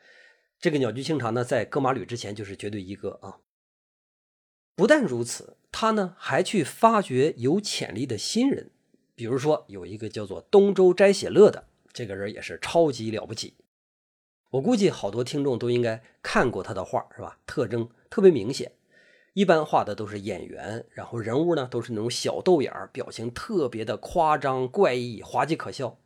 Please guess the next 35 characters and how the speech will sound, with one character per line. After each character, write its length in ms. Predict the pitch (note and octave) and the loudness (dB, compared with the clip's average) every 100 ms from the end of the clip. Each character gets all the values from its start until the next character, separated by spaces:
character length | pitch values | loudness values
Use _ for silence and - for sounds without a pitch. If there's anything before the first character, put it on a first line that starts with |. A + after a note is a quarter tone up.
| _ | _
但 200 | - G#3+ | 0 0
是 320 | C3 - - _ _ _ | 0 -4 -10 _ _ _
是 220 | - A#2 | -14 -12
非 380 | F2+ - F#3+ F#3+ | -12 2 4 4
常 240 | F3 - F#2+ | -2 -8 -10
的 120 | F2 | -10
传 300 | - F#2 F#2+ | -12 -12 -12
神。 200 | - - _ _ _ _ - | -12 -16 _ _ _ _ -14
哎， 220 | F2 - _ _ - - | -14 -14 _ _ -20 0
就 160 | E3 | 0
是 120 | A#2+ | 0
这 140 | G#2 G#2 | -4 -8
个 180 | E2+ - _ _ | -8 -14 _ _
专 260 | G#3+ A3 | 6 8
门 260 | G#3 C#3 A2+ | 8 4 0
画 240 | - C3+ A2 | 0 0 0
演 200 | G2 - | -4 -10
员 160 | F2+ | -12
的 200 | F#2 - _ | -12 -14 _
弹 320 | - - A#2+ C3 | -8 -4 -4 -4
花 300 | - B2 A#2 | -2 0 0
画 220 | C3 - | -2 -4
家。 160 | - - _ _ _ _ _ _ _ _ _ _ - | -8 -16 _ _ _ _ _ _ _ _ _ _ 0
为 180 | B3 A#3+ | 4 4
什 140 | - | 4
么 140 | C3 A#2+ | 2 2
我 80 | G2 | 2
们 120 | G2 | -4
说 160 | - D3 | -4 -4
他 140 | E3 | -4
是 120 | C#3 | -6
弹 380 | A2 - B2+ D#3+ | -6 -4 -2 -2
花 240 | - F#3+ | 0 0
画 220 | G3 - - | 0 -2 -4
家 220 | G#2+ | -12